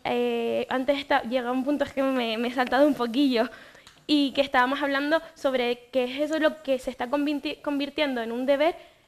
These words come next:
eh, eh, a ver, como luchar por tu, por tus derechos, como es el dere-,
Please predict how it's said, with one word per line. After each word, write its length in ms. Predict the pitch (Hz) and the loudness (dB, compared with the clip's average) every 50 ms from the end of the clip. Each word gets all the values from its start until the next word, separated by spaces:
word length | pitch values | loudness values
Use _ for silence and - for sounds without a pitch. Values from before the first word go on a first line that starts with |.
| _ _ - | _ _ 0
eh, 720 | 269 262 262 262 254 247 247 247 247 240 240 233 226 - - _ _ _ _ _ _ _ _ _ _ _ - | 2 2 2 2 2 0 0 0 0 0 -2 -2 -4 -8 -14 _ _ _ _ _ _ _ _ _ _ _ -4
eh, 280 | 254 247 247 240 233 | -2 -2 0 -2 -4
a 60 | 226 226 | -4 -2
ver, 240 | 240 269 302 - - - - _ _ - - | 0 0 -2 -2 -6 -12 -20 _ _ -6 0
como 340 | - 277 269 262 254 247 247 | 2 2 2 2 2 0 0
luchar 440 | 262 269 262 - - 254 285 - | 0 -2 -2 0 0 -2 0 2
por 240 | - 311 311 311 311 | 2 2 2 2 0
tu, 240 | - 311 311 320 294 - - - - | -2 -4 -2 -2 -4 -6 -12 -10 0
por 140 | - 285 277 | 2 2 2
tus 140 | 285 285 262 | 2 -2 -2
derechos, 400 | 214 254 254 311 339 - 302 294 | 0 2 2 2 2 2 -2 -2
como 200 | - 247 247 247 | -2 -4 -4 -4
es 60 | 262 | -4
el 80 | 285 262 | 2 2
dere-, 320 | 294 294 294 302 311 302 | 4 4 4 2 0 -2